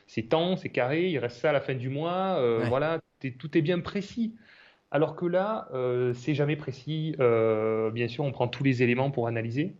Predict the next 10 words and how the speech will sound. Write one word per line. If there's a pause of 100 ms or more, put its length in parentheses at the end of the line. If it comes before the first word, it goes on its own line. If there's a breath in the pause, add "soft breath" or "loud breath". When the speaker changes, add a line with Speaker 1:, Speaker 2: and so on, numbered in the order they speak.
Speaker 1:
mais
à
chaque
fois, (200 loud breath)
il
faut
accepter
de
perdre,
c'est,